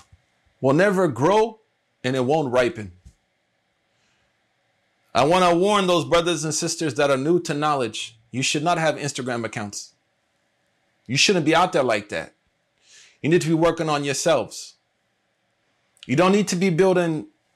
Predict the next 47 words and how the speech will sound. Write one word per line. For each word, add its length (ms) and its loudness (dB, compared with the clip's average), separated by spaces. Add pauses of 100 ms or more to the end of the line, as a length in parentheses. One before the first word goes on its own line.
(220)
building 360 2
yourself 480 -2
in 80 -4
that 180 -2
way. 220 0
That's 320 -4
not 200 -2
the 80 0
way 160 0
of 140 -2
knowledge. 560 -6 (960)
One 120 0
of 60 0
my 120 2
teachers, 340 -2
Sheikh 200 0
Abdullah 260 0
Hamoud 360 -2
from 200 -4
Yemen, 280 -2
used 180 -4
to 60 -6
say, 300 -2
"Al-ilmu 500 0
sirru 480 -2
baynak 300 -2
wa 80 0
bayna 280 -2
rabbik." 380 -4 (540)
The 80 -2
knowledge 400 -2
is 80 -8
between 380 -6
you 180 0
and 100 -2
Allah. 300 0
It 60 -2
ain't 160 -2
for 100 0
the 80 -2
people. 420 -4 (1000)
When 140 2
I 100 2
memorized 380 2
Surah 220 0
Al-Ali 300 0
Imran, 420 0